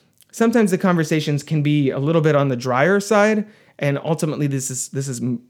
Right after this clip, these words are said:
movies we're talking about. This is entertainment. This is, it's supposed to be fun and, and exciting. And if it's not exciting, if it's just kind of, well, you know, dry and monotone, not monotone, but just like,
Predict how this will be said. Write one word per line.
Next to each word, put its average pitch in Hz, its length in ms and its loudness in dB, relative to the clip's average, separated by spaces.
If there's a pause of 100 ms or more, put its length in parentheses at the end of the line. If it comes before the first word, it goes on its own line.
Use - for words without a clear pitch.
(140)
movies 156 500 2
we're 208 60 2
talking 202 340 2
about. 190 380 4
This 139 140 -8
is 123 200 -8
entertainment. 170 640 0
This 139 160 -4
is, 117 180 -8
it's 139 200 -12
supposed 180 300 -2
to 185 40 -4
be 151 200 0
fun 156 440 0
and, 131 280 -2 (340)
and 120 340 -2
exciting. 175 580 2
And 151 140 0
if 139 140 -2
it's 131 160 -6
not 147 240 2
exciting, 143 440 0
if 120 100 -2
it's 120 100 -6
just 131 140 -12
kind 139 160 -4
of, 123 160 -4
well, 120 380 -6 (360)
you 139 80 -2
know, 117 420 -4
dry 135 380 2
and 127 180 -2
monotone, 196 640 2
not 220 160 2
monotone, 175 560 2
but 147 140 0
just 139 120 -6
like, 123 160 -2